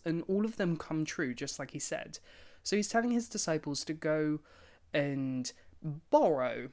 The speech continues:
quote unquote, without permission, this colt. Colt was a donkey. And he knew that the owner wouldn't, would ask what was going on, and the disciples could then get permission, and that's exactly what happened.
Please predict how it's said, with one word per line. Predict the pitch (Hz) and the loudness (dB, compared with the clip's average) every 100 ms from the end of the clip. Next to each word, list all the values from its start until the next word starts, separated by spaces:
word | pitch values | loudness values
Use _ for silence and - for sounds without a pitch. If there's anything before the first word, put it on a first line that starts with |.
| - | -6
quote | 180 147 | -2 0
unquote, | 143 - 131 131 170 | -2 -4 -4 -4 -4
without | 175 185 - | 0 0 0
permission, | 165 143 - 135 131 | -4 -4 -6 -8 -6
this | - | -8
colt. | - - - - - | -6 -8 -8 -14 -14
Colt | - 156 | -8 -8
was | 143 135 - | -8 -12 -10
a | |
donkey. | 135 131 135 - - - - - - - - _ | -8 -6 -8 -10 -16 -18 -20 -20 -20 -20 -20 _
And | 160 156 | -2 0
he | 175 | 2
knew | 170 202 | 4 2
that | 190 165 | 2 0
the | - | 2
owner | 156 170 | 2 2
wouldn't, | 160 160 160 - - - | 0 0 0 -4 -12 -2
would | 160 | 2
ask | 156 160 196 - - | 6 6 4 0 -2
what | 147 | -2
was | 156 | -2
going | 147 147 147 | 0 2 2
on, | 170 202 - | 0 -2 -2
and | 151 143 143 | 0 0 0
the | 143 | -2
disciples | 143 147 160 160 165 160 151 - - - | -2 0 0 0 2 2 2 -4 -8 -2
could | 151 | 2
then | 180 180 | 2 2
get | - - | -2 -4
permission, | 180 196 - - - 160 - - | -6 -6 -6 -8 -10 -12 -18 -6
and | 160 165 165 | -2 -2 0
that's | - - | -2 -2
exactly | 170 147 170 196 - 147 | -4 -6 -6 -8 -8 -6
what | 143 165 | -6 -8
happened. | 196 - - - - | -10 -10 -12 -14 -16